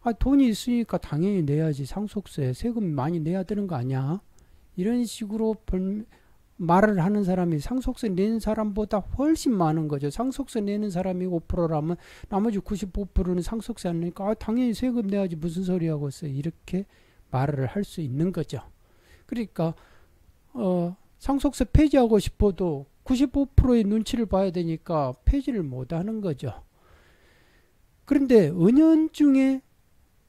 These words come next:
국가는요, 상속-, 제가 말씀드렸지 않습니까? 상속세 길목에서 기다려가지고 그 번 거를 다 회수해버리고 싶은 마음이 있는 거예요. 국가라는 자체는. 예.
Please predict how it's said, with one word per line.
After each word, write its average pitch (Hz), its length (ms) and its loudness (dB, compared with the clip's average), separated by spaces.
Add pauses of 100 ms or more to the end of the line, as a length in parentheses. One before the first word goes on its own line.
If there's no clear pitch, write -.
(160)
국가는요, 175 960 4
상속-, 285 560 0
제가 233 200 2
말씀드렸지 185 680 -2
않습니까? 151 500 -4
상속세 277 1120 0 (380)
길목에서 233 640 4
기다려가지고 170 1040 -2 (640)
그 202 160 -4 (220)
번 220 240 4
거를 190 240 4
다 - 160 -10 (280)
회수해버리고 214 680 2
싶은 170 500 -6
마음이 160 380 0
있는 151 260 0
거예요. 120 280 -4 (120)
국가라는 127 600 -8 (360)
자체는. 113 440 -6 (640)
예. 156 100 -12